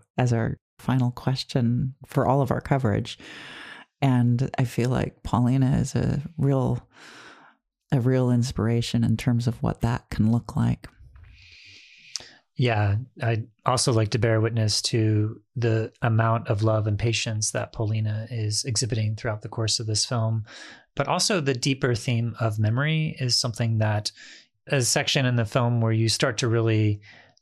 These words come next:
Speaker 2: understand the degree to which Augusto is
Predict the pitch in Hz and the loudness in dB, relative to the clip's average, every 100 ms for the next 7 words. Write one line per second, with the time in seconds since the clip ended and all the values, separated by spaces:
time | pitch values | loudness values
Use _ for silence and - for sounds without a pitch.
0 | _ 147 135 120 - 120 117 113 107 104 | _ -2 2 0 0 0 0 0 0 -2
1 | 113 104 104 120 107 104 104 - - _ | -6 -4 -2 0 2 2 0 -2 -8 _
2 | 135 110 110 - 110 110 110 110 107 | -2 0 0 0 0 0 0 0 0